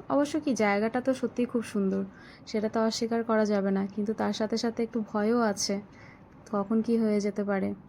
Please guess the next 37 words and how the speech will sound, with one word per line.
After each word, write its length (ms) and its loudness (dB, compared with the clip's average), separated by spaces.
যাই 240 0
হোক, 140 0
আমাদের 300 0
এখানে 280 0
টিউলিপ 360 2
গার্ডেন 220 0
আজকের 340 -2
দিনটা 300 0
আমরা 220 0
একটা 280 -2
জায়গায় 340 2
আমরা 280 2
ঘুরেছি, 480 0
কেননা 300 0
এরপরে 520 0
আমাদের, 400 2
আহ, 400 2
নতুন 520 2
একটা, 460 0
উম, 420 4
হোটেলে 360 2
উঠতে 280 2
হবে 260 2
শ্রীনগরে, 600 2
যেটা 240 0
আমাদের 320 2
প্যাকেজের 420 0
মধ্যে 300 0
ইনক্লুড 400 2
করা 300 2
ছিল। 300 -2
আসলে 320 -2
আমাদের 280 2
প্রথম 360 2
দিনটা 240 4
ছিল 260 4
জম্মু, 400 4